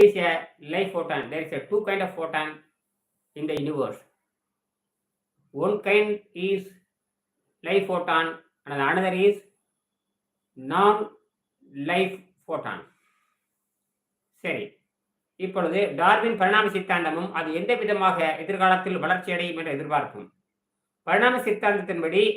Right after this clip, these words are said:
உயிரின வளர்ச்சி. இப்ப, அ, நாலு கட்டமா பிரிக்கிறேன். ஏழு வரிசை, நாலு கட்டம்.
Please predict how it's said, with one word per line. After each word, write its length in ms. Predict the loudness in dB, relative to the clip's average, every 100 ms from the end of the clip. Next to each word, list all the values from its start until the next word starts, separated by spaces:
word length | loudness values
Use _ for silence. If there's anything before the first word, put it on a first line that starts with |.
| -6 -6
உயிரின 380 | -2 2 2 2
வளர்ச்சி. 360 | 2 2 0 -8 -10 -16 _ _ _ _ _ _ _ -8
இப்ப, 160 | 4 6 8 8 6 2 -4 _ _ _ _ -6
அ, 60 | -4 -4
நாலு 320 | -2 4 6 6
கட்டமா 320 | 4 4 2 2
பிரிக்கிறேன். 420 | -2 -2 0 0 0 2
ஏழு 160 | 6 6
வரிசை, 300 | 4 0 0
நாலு 240 | 2 0 0
கட்டம். 300 | -4 -6